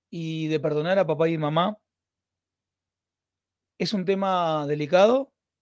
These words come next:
es un tema difícil, porque quizás cada uno de nosotros tuvo sus propias experiencias con ellos, o con uno de los dos, o con los dos.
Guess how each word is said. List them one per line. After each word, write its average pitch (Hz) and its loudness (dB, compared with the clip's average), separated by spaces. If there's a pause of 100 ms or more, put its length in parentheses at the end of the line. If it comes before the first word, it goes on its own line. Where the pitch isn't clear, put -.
(360)
es 165 -12
un 165 -10
tema 160 -4
difícil, 190 -8
porque 143 -6
quizás 143 -6
cada 160 6
uno 165 0
de 156 0
nosotros 165 0 (600)
tuvo 180 4
sus 160 -6
propias 170 0
experiencias 220 -2 (160)
con 147 -6
ellos, 247 -4 (680)
o 156 -2
con 156 2
uno 160 0
de 147 0
los 135 0
dos, 190 2
o 170 -12
con 147 -4
los 139 -6
dos. 180 0